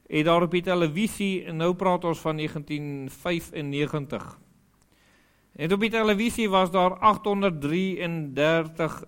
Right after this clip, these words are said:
ehm, agtduisend driehonderddrieëndertig,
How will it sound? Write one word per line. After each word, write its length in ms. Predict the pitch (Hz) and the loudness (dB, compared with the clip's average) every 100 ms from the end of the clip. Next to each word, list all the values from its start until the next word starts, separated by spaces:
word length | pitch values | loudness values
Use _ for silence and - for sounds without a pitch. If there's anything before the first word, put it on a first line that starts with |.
| - | -8
ehm, 420 | 139 123 123 123 - - | -6 -4 -8 -12 -18 -6
agtduisend 840 | - 190 165 165 180 202 190 165 131 123 120 131 | 6 6 6 2 2 0 -4 -6 -8 -12 -14 -6
driehonderddrieëndertig, 1300 | 151 185 185 160 160 165 139 131 160 160 165 156 | 2 2 4 2 0 0 0 2 2 0 -2 -4